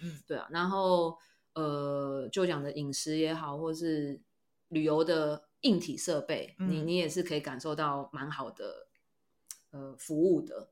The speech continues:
Speaker 1: 真的哦？
Speaker 2: <laughs> 真的，你很不相信的感觉。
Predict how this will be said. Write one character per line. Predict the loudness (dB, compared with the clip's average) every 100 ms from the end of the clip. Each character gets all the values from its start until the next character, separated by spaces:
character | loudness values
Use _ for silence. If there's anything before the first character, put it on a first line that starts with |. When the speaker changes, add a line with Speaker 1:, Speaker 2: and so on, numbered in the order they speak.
| _ -4
Speaker 1:
真 | 0 2
的 | 2
哦？ | 2 -2 -6 -8
Speaker 2:
<laughs> | -4
真 | 10 12
的， | 12 10 8 8 2 -4 -18 -16 4
你 | 6
很 | 10
不 | 10
相 | 10 12 12
信 | 12 12
的 | 10
感 | 6 4
觉。 | 2